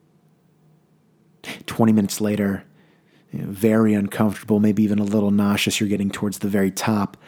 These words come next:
of a soon-to-be aggressive sugar crash. Everyone, here's my thing. I'm not nine years old. And if I run a mile and a half,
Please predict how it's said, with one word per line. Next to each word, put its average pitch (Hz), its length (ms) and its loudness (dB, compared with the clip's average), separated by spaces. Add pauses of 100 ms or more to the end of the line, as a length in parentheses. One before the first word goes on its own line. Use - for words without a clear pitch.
(580)
of 107 80 -6
a 117 40 -2
soon-to-be 107 460 2
aggressive 104 580 -2
sugar 87 300 -4
crash. - 540 -8 (2750)
Everyone, 107 420 4 (1120)
here's 139 480 0
my 113 140 4
thing. 110 240 2 (280)
I'm 143 200 2
not 151 180 4
nine 123 240 4
years 107 180 0
old. - 280 -6 (1500)
And - 60 -2
if 113 100 2
I 120 60 8
run 113 140 4
a - 20 2
mile 104 280 0
and 117 80 2
a 107 40 2
half, 113 320 -2